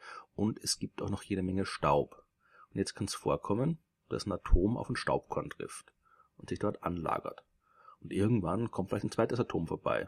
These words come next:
und drittes und so weiter. Auf dem Staubkorn können die dann chemisch reagieren und Moleküle bilden. Und dann ist die interessante Frage, was mit den Molekülen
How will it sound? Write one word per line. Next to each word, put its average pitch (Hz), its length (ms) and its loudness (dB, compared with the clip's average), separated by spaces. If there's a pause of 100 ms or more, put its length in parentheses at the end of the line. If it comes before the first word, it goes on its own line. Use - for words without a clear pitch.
und - 140 -16 (120)
drittes - 440 -2
und - 160 -10
so 101 120 2
weiter. 101 360 4 (560)
Auf - 120 -8
dem 87 160 -2
Staubkorn - 800 2 (240)
können 123 180 -2
die 110 80 -4
dann 90 220 -4
chemisch 98 520 0
reagieren 95 580 2 (540)
und - 280 -6
Moleküle 110 520 4
bilden. - 460 -2 (460)
Und - 240 -6 (100)
dann 98 280 -2
ist - 180 -10
die - 60 -4
interessante - 560 -2
Frage, - 600 0 (380)
was - 320 -2
mit 107 100 -2
den 107 80 0
Molekülen 104 720 2